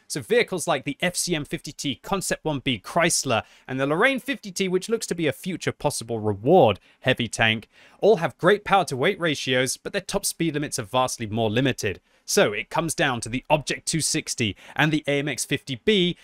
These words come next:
to see who will truly be the fastest heavy tank. Now, this is where it's interesting, because the two sixty by default will actually go slightly faster on hard terrain than the A M X fifty B,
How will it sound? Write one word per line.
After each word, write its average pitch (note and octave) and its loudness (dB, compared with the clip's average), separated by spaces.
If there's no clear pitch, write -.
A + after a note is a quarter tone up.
to C#3+ -4
see C#3 0
who D#3 2
will C3+ 0
truly B2+ -2
be B2 0
the G#2+ 2
fastest - -2
heavy G#2+ -6
tank. A2+ -2
Now, G3 2
this C#4+ -2
is C4+ -2
where A#3+ 8
it's - 2
interesting, F3 -2
because - -2
the - -8
two - -2
sixty - -2
by D#3 2
default C#3 0
will F3 2
actually A3+ -2
go G#3+ 2
slightly - 0
faster E3 4
on D3 4
hard C#3 0
terrain G3 2
than D3 0
the B2+ 0
A B2+ 4
M A#2+ 2
X - -2
fifty A#2+ 0
B, A2+ 2